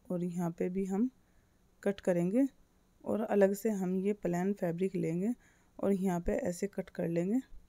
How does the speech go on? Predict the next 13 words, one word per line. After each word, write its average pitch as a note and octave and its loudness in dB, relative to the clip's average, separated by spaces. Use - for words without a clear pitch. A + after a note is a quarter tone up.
और - 0
दोनों G#3 4
को A3+ 0
एक A3 2
साथ G3 0
हम G#3+ 2
joint F#3 0
करेंगे F3 -2
और F#3+ -4
यहाँ F3 -2
से F#3 -4
भी F#3 0
हम G3 0